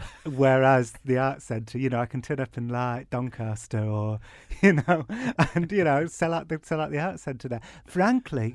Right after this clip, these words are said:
you know, that is all, is all I want and, and, and need, you know, to turn up at a sort of low middle class town, like the sort of town where I grew up, and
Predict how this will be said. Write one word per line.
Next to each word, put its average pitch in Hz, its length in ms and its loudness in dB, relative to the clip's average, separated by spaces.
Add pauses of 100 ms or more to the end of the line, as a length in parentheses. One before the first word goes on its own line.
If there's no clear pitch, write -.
you 165 140 -4
know, 127 200 -2
that 151 320 -2 (960)
is 196 460 -4
all, 151 180 6
is 151 220 -2
all 147 220 4
I 139 40 2
want 131 320 0
and, 127 300 -6
and, 120 420 -2
and 127 160 -2
need, 117 360 -2 (260)
you 147 80 -6
know, 135 220 -2
to - 120 -12
turn 131 240 -4
up 131 160 -6
at 139 100 -8
a 120 220 -4 (320)
sort 139 200 -8
of 143 80 -6
low 127 120 0
middle 123 220 -4
class 117 240 -6
town, 123 160 -8
like 131 140 -6
the 143 40 -12
sort 135 180 -6
of 135 40 -12
town 123 220 -6
where 117 80 -4
I 120 100 -4
grew 117 240 -2
up, - 240 -6 (460)
and 117 680 2